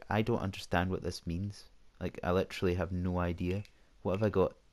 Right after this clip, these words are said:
Shelf stalker. That's not me, that's her. Uh, uh, that's her, not, no, that's, ah, can't speak. Um, I want one of us to be able to cook. You're awake, so I guess you'll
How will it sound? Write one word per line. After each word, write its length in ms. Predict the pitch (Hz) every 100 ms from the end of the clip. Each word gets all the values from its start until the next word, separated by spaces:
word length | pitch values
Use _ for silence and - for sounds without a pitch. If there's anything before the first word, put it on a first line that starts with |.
| -
Shelf 380 | - - 95 110
stalker. 540 | - - 80 - - - - - - - -
That's 160 | - -
not 160 | 98 67
me, 140 | 80
that's 220 | 87 101 -
her. 260 | 107 107 - - -
Uh, 120 | 92 - - - -
uh, 100 | 73 -
that's 320 | - 98 -
her, 280 | - 98 95
not, 200 | 82 82 - -
no, 60 | 92
that's, 340 | 87 - - - -
ah, 180 | - - -
can't 220 | - 113
speak. 260 | - 82 - - - - - - -
Um, 400 | 95 98 95 90 - _ - -
I 60 | 101
want 280 | 117 113 - - -
one 200 | 101 104
of 100 | 107
us 200 | 113 -
to 80 | -
be 220 | 95 92
able 120 | 92
to 140 | 92 -
cook. 480 | - 104 113 - - - - - - - -
You're 280 | 95 101
awake, 420 | 92 90 117 - -
so 160 | -
I 60 | 76
guess 340 | 82 82 -
you'll 320 | 80 85 85